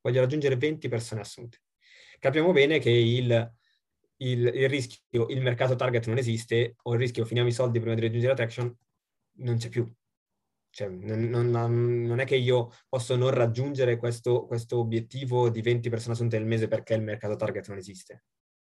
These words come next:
Ok? Non ha, non ha senso, non è un ostacolo il mio obiettivo. E essendo cambiato il mio obiettivo, ovviamente cambiano anche gli ostacoli che mi trovo sulla strada. E allora che cosa deve fare un coach? Deve eliminare i rischi.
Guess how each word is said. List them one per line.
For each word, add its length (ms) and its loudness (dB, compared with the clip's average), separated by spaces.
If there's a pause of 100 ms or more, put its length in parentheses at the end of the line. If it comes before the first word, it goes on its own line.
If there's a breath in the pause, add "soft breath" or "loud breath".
(220)
Ok? 100 -20 (160)
Non 160 -12
ha, 80 -16
non 160 -12
ha 60 -12
senso, 420 -14 (100)
non 120 -6
è 20 -2
un 100 2
ostacolo 540 -6 (520)
il 120 -12
mio 80 -10
obiettivo. 340 -12
E 120 0
essendo 360 0
cambiato 680 -2 (240 soft breath)
il 120 -6
mio 120 2
obiettivo, 500 2
ovviamente 420 0
cambiano 320 -8
anche 160 -6
gli 60 -2
ostacoli 400 -4
che 80 -2
mi 80 -6
trovo 180 -4
sulla 180 -6
strada. 340 -8
E 100 -4
allora 180 0
che 100 -2
cosa 200 -4
deve 180 -4
fare 180 -8
un 120 -10
coach? 380 -4 (880 soft breath)
Deve 460 -2 (240)
eliminare 540 0
i 40 0
rischi. 340 -10